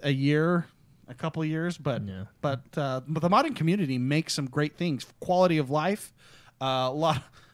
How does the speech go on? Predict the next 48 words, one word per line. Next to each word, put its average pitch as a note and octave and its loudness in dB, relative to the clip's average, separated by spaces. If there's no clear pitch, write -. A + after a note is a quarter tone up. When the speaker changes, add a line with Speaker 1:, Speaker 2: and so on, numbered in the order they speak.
Speaker 1:
I C3+ -6
mean, C#3+ 0
Thomas F3+ 4
the D#3+ -2
Train E3+ 0
is C3 -6
Speaker 2:
Dragon, A#2+ 6
that A2+ 6
was A2 8
the, F3 6
Speaker 1:
dragons. G3 0
Speaker 2:
one B2 4
of A2+ 2
the G#2+ 2
greatest A2 0
mods G2 -2
ever. F3+ -4
Speaker 1:
Yeah, D3+ 2
uh, F#3+ 6
and G#3 4
then A3 2
just G#3 -2
the F#3 2
graphical E3+ 2
changes, D3+ -2
improvements C#3+ -2
on C3+ -2
Skyrim. A#2+ -6
Some F#3+ 0
of F3+ 2
those, F3 0
some F3+ -4
of F3 0
those, E3 0
uh, C3+ 0
uh, C3+ -2
advancements D#3+ 0
since C3+ -4
the D3 -2
game D3 0
has C#3+ -4
released D3 -2
versus D3+ -4
hardware D3 0
of C#3 -2
today. C#3 -6
I C3+ -6
mean, D3 -4